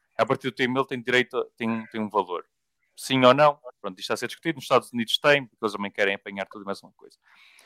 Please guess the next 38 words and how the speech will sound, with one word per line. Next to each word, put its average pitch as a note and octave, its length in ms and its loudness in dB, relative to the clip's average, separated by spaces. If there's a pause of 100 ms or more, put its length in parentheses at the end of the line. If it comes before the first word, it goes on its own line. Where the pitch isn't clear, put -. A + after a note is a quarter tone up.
(380)
Se - 240 -4
o B3 100 6
N G3+ 140 8
F D#3 120 0
T, G2 220 -4 (1200)
à C#3 60 8
partida, G#2+ 440 -2
for D#3 180 -2
adquirido A2+ 380 -2
de A2 40 -10
uma B2 100 0
forma A#2 280 2
gratuita, - 520 -8 (380)
primeiro D#3+ 300 2
é - 20 -2
começar C#3 180 -2
uma B2 120 0
transmissão - 340 -14
gratuita - 640 -14
com A2 80 -8
imposto G#2 260 -12
de - 60 -12
selo, E3 280 -8
paga-se, G#2+ 480 0 (140)
ah, G#2 280 0 (580)
supostamente - 800 -6 (120)
paga-se G#2 380 0
dez F#2+ 180 -2
por - 160 -18
cento. - 240 -16 (280)
Supostamente. - 640 -2 (400)
Se - 100 -6
nós A2+ 140 6
não A#2 60 0
dermos A2+ 260 2
nada A2 160 2
em F#2+ 60 -12
troca. - 300 -12